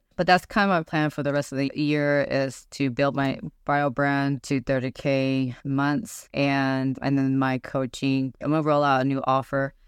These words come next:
And then I am focusing on my hands-on makeup course. So it's here in Dallas. If you're in the Dallas area, if you wanna be able to be a certified bridal makeup artist, then you definitely wanna be able to check out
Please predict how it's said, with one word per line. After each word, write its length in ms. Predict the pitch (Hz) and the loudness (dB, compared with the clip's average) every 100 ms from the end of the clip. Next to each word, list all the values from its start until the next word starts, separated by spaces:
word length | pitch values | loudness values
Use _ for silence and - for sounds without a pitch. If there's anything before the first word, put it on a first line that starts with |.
| _ - - | _ -10 -2
And 120 | 160 | 2
then 220 | 160 156 | 2 2
I 120 | 156 | 2
am 160 | 160 160 | 0 2
focusing 500 | 160 - 160 156 147 | 0 -2 0 2 2
on 220 | 143 143 | 2 2
my 80 | 139 | 0
hands-on 600 | 135 139 139 139 135 131 | 2 2 2 0 0 -2
makeup 640 | - 139 135 143 139 139 127 | -6 -8 -2 0 0 0 -4
course. 380 | - - 131 135 | -4 -4 -4 -4
So 400 | - 135 131 - - | -4 0 0 -2 -4
it's 240 | 143 - | -6 -6
here 180 | - 156 | 0 2
in 100 | 147 | 4
Dallas. 600 | 139 139 143 151 - - _ | 4 4 2 0 -4 -18 _
If 160 | 147 135 | -2 2
you're 140 | 143 | 2
in 100 | 143 | 2
the 100 | 151 | 2
Dallas 380 | 143 143 143 143 | 2 2 2 0
area, 540 | - 175 180 175 170 165 | 0 0 2 2 2 0
if 80 | 151 | 0
you 80 | |
wanna 180 | 147 147 | 0 0
be 300 | 135 - 143 | 0 0 0
able 140 | 139 139 | 0 -2
to 120 | - | -2
be 120 | 139 | -2
a 40 | |
certified 580 | 135 - 147 - 139 135 | -2 0 -2 0 0 0
bridal 220 | 131 131 135 | 0 0 2
makeup 300 | 139 131 - | 0 0 -4
artist, 520 | 143 143 147 151 - _ _ _ _ _ | -2 0 0 -2 -6 _ _ _ _ _
then 240 | - 151 151 | 0 2 4
you 60 | |
definitely 360 | 143 151 - 156 | 4 2 2 0
wanna 140 | 156 | 2
be 260 | 147 143 143 | 2 2 2
able 260 | 135 139 131 | 0 0 -2
to 200 | - 131 | -2 -4
check 340 | - 147 - | 0 -2 0
out 400 | 139 139 135 - | 0 0 -2 -4